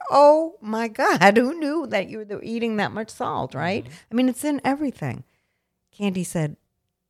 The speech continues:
Speaker 1: "Jill, I didn't ask about olives." And actually,
Speaker 2: <laughs>
Speaker 1: I'm clicking off right now and going to bed. Okay.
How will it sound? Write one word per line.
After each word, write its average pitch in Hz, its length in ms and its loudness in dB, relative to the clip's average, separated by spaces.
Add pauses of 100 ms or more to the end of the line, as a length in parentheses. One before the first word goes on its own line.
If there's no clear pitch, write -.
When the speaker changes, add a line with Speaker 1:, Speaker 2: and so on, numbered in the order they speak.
(340)
Speaker 1:
"Jill, 226 200 0
I 226 100 2
didn't 208 200 2
ask 151 240 0
about 147 260 -2
olives." 151 500 0 (180)
And 156 360 2
actually, 170 600 0
Speaker 2:
<laughs> - 40 -18
Speaker 1:
I'm 160 280 6 (180)
clicking 165 340 2
off 139 260 2
right 135 160 2
now 135 200 4
and 123 100 4
going 127 260 4
to 113 60 -2
bed. 107 340 -2 (160)
Okay. 120 280 -12